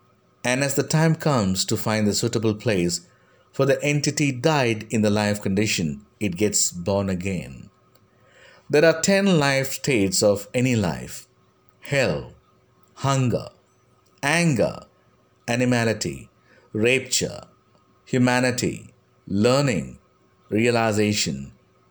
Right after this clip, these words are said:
bodhisattva, and Buddhahood.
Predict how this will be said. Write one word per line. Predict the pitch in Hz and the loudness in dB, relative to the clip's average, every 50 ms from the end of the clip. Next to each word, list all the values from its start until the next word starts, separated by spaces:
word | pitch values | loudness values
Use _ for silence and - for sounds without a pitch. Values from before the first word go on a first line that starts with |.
| _ _ _ | _ _ _
bodhisattva, | 101 101 120 123 123 123 123 120 - 120 107 101 - - 85 69 53 - - - _ _ _ _ _ - | -2 2 4 4 4 4 2 2 0 0 0 -2 -2 -6 -8 -8 -10 -12 -16 -20 _ _ _ _ _ -6
and | 113 104 104 104 101 98 - - | -2 0 0 0 0 -2 -6 -6
Buddhahood. | - 92 101 98 87 87 95 90 - - 95 80 67 - - - | -2 0 0 0 2 0 0 0 0 -4 -6 -6 -8 -8 -14 -20